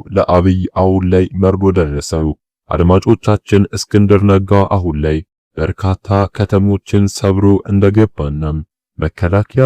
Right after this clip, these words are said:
ሰራዊቱም እንደተደመሰሰ መረጃው ደርሶናል። ከፋኖም ለጠቅላይ ሚኒስትሩ ለአብይ አህመድ ትልቅ የሆነ መርዶ ደርሶታል።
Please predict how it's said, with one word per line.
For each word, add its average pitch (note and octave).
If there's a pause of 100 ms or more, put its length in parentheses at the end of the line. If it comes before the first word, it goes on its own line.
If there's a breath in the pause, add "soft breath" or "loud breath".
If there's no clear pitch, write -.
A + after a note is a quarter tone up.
ሰራዊቱም G2 (220)
እንደተደመሰሰ G#2 (280)
መረጃው G#2
ደርሶናል። D2+ (480)
ከፋኖም D#2 (200)
ለጠቅላይ F#2
ሚኒስትሩ G#2 (240)
ለአብይ G#2
አህመድ G#2
ትልቅ G#2
የሆነ G2 (300)
መርዶ G#2
ደርሶታል። D2+